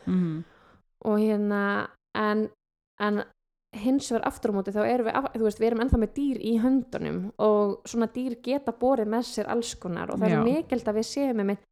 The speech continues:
Speaker 2: skerpum á umgengninni varðandi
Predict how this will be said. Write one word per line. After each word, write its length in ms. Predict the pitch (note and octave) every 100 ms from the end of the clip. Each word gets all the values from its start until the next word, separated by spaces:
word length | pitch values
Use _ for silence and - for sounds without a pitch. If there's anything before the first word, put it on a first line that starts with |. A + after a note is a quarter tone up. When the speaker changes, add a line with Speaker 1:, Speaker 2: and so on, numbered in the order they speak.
| _
Speaker 2:
skerpum 560 | - - D4 - - A3+
á 60 | G#3+
umgengninni 1160 | C#4 F#4 - G#3+ G3 G3 - _ _ - A3 G#3+ G#3
varðandi 520 | A#3 C#4 A#3+ A3 G#3